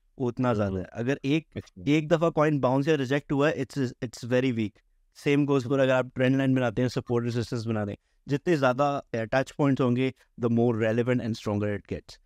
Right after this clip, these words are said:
Speaker 1: लेकिन जितने
Speaker 2: हम्म।
Speaker 1: ज़्यादा by time पांच दफ़ा उससे बाउंस हो गया, छह दफ़ा रिजेक्ट हो गया, तो it gets weaker by time, ठीक है? तो now for example this is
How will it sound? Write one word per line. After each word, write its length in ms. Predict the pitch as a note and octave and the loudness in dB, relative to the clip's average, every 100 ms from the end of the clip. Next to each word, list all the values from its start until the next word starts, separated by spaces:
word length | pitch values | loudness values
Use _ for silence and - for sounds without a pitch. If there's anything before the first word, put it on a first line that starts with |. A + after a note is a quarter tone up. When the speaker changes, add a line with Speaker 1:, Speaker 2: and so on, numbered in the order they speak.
| _ _ _ | _ _ _
Speaker 1:
लेकिन 220 | C#3 D3 | 0 2
जितने 160 | C#3 A2+ | 4 4
Speaker 2:
हम्म। 100 | D3 | 2
Speaker 1:
ज़्यादा 280 | C3 B2 C3+ | 2 2 2
by 200 | B2 A#2 | 2 2
time 280 | A#2 B2 B2 - | 2 0 -2 0
पांच 260 | B2 B2 | 0 2
दफ़ा 200 | B2 B2 | 0 2
उससे 420 | B2+ A2 - B2+ A#2 | 2 0 -2 0 0
बाउंस 360 | A2 A2+ A2+ | 0 0 2
हो 120 | B2 | 0
गया, 340 | A2+ A2+ A2+ G#2+ - | 0 -2 -2 -4 -8
छह 200 | - C3 | -6 -4
दफ़ा 240 | B2 B2 B2 | 0 2 2
रिजेक्ट 360 | A#2 A#2 A#2 | 2 -2 0
हो 100 | - | 0
गया, 160 | A2 C3 | 2 2
तो 200 | - C#3 | 2 -2
it 80 | A2+ | 0
gets 280 | - G#2+ - | 0 -2 -2
weaker 280 | A2+ G2+ | -4 -2
by 160 | G2 F#2+ | -2 -2
time, 180 | F#2 D#2 - _ _ _ | -6 -10 -18 _ _ _
ठीक 140 | D3+ | 2
है? 60 | E3 - _ _ _ - | 2 0 _ _ _ -2
तो 140 | C#3+ | 0
now 320 | C#3+ C#3 C#3 A#2+ | 2 2 2 2
for 140 | D3+ D3 | 0 2
example 300 | C3+ B2 C3+ | 2 0 -2
this 100 | C3 | 0
is 60 | E3 | -2